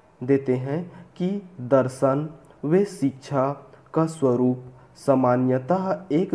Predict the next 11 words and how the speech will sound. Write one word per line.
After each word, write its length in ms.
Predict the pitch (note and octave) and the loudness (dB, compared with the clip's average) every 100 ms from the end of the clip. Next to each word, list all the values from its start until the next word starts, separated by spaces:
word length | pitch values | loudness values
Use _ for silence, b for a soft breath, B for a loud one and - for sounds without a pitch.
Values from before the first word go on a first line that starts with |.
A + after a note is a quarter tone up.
| C#3+ | -2
दूसरे 440 | B2+ B2+ B2+ C3 C3 | -2 -2 0 0 0
से 260 | C3 B2 C3 B B - | 0 2 0 B B 0
संबंधित 920 | - C#3 C3 C3 C3 C3+ C#3 C3+ - b b - | 4 6 6 4 2 2 0 -2 -12 b b 0
होता 360 | C#3 C3+ C3 C3+ | 0 2 4 4
है। 200 | D3+ D#3+ - - B B B - | 2 0 -2 -10 B B B 0
दर्शन 580 | A#2+ C3+ C3+ F3+ F#3+ E3 | 4 6 4 0 0 0
जीवन 420 | C3 C3+ D3+ F3 | 0 4 4 2
का 140 | F3 D3 | 2 2
विचारात्मक 880 | C3 C3 C3 A#2+ A#2+ A2+ C3+ C#3 C#3+ C#3+ | 2 0 2 4 4 2 2 0 2 2
पहलू 400 | C#3+ C#3 D3 E3 | 2 4 2 2
है 180 | D#3+ | 0